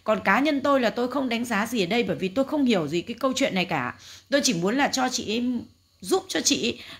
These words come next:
đưa cái sự thật của gia đình nhà chị ấy lên cộng đồng mạng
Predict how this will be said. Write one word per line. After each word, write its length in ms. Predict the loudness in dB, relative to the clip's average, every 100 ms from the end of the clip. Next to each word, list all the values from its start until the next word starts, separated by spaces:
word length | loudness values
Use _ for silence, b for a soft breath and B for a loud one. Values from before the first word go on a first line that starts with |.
| 0
đưa 220 | 6 6
cái 260 | 6 4
sự 280 | 4 -2 -4
thật 180 | -4 -6
của 160 | -2 -4
gia 180 | -2 -4
đình 200 | -2 -2
nhà 120 | -2
chị 340 | -4 -6 -2 0
ấy 60 |
lên 360 | 2 0 0 -2 -4
cộng 180 | -6 0
đồng 180 | 0
mạng 200 | 2 0